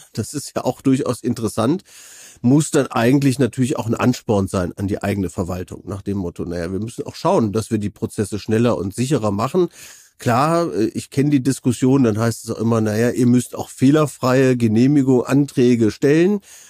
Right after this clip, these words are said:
Dann geht es auch schneller, ne? Also Verwaltung wirft da oft so an die Privaten dann auch den schwarzen Peter zu und sagt, ihr müsst da auch selber gucken,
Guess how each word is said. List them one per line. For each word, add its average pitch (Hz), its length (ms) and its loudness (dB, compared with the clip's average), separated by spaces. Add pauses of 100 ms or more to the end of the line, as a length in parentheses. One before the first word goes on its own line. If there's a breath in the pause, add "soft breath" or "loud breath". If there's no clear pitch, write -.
(160 loud breath)
Dann 113 140 0
geht 117 160 0
es 104 100 -6
auch 151 220 -2
schneller, 185 460 2
ne? 151 220 0
Also 113 220 -2
Verwaltung 113 640 -2
wirft 127 300 -2
da 120 60 2
oft - 300 -8
so 113 120 -2
an 98 120 -4
die 104 100 -4
Privaten 110 640 -2
dann 123 180 0
auch 117 120 -8
den 120 160 -4
schwarzen 123 380 -4
Peter 147 300 -2
zu 143 220 -2
und 127 120 -2
sagt, 120 260 -4
ihr 110 80 0
müsst 117 260 -2
da 104 60 0
auch 92 100 -4
selber 131 320 0
gucken, 165 280 -2